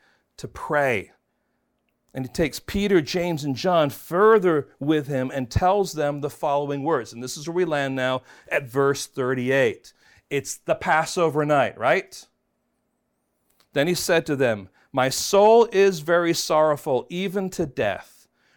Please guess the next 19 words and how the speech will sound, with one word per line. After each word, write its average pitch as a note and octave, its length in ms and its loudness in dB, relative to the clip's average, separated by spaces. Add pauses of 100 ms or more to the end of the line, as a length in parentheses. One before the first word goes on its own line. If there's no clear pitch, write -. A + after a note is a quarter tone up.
(100)
Remain F#3 600 0
here C3 640 -2 (500)
and D3 380 -6
watch D#3 640 -2
with B2 440 -8
me." F#2 420 -16 (1400)
And D3+ 160 -4
going G#3+ 280 4
a G#3+ 40 4
little G3+ 220 4
further, A3+ 520 2
he C#3+ 160 -2
fell G3+ 280 2
on F3+ 100 2
his D3+ 160 -6
face G3 360 -2
pr-, - 240 -18
and C#3+ 160 -6
prayed, F#3 480 0